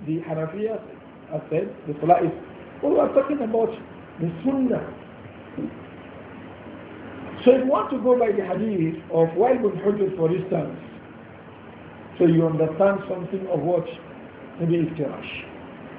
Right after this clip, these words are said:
So if you want to go by the hadith of Abu Humayd al-Sa'idi, you understand what? Iftirash and tawarruk. Because he mentioned two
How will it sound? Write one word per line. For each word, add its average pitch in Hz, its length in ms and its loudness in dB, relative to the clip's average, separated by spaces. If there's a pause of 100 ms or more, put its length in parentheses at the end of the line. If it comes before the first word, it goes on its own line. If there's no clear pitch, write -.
(2250)
So 208 80 10
if 214 80 8
you 226 60 6
want 302 180 6
to 294 80 2
go 240 160 6
by 220 160 6
the 196 80 0
hadith 190 320 2
of 190 80 0
Abu 175 320 2
Humayd 185 400 4
al-Sa'idi, 190 480 2 (460)
you 165 100 4
understand 175 480 4
what? 175 240 4
Iftirash 190 540 4
and 165 100 -2
tawarruk. 208 480 4 (640)
Because 185 360 2
he 226 60 2
mentioned 202 520 -2
two 220 480 2